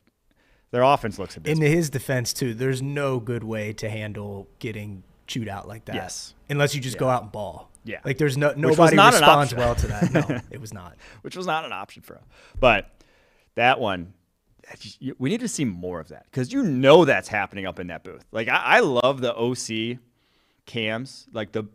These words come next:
Speaker 1: the booth that has all the spotters, all the quality control guys, uh, all the guys that are, you know, up in the press box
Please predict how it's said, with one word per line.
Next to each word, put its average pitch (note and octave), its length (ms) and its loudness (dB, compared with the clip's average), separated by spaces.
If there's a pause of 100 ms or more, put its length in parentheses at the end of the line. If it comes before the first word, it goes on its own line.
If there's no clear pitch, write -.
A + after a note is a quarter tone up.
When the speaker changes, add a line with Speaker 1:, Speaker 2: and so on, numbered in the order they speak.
(180)
Speaker 1:
the A#2 120 -6
booth B2+ 440 -6
that A#2 140 -2
has G#2+ 240 -4
all A2+ 160 -4
the A#2 80 -6
spotters, G#2+ 720 -2
all A2 120 -2
the G#2+ 60 -4
quality A2+ 340 -2
control G#2 360 -8
guys, G2+ 380 -8 (420)
uh, - 60 -6
all A#2+ 240 -4
the A#2+ 80 -2
guys G#2 500 -2 (560)
that G#2+ 160 -2
are, F#2 420 -2 (760)
you A#2+ 80 -2
know, G#2+ 180 0
up B2+ 200 0
in A#2 40 -4
the G#2+ 60 -4
press G#2+ 300 -6
box - 480 -8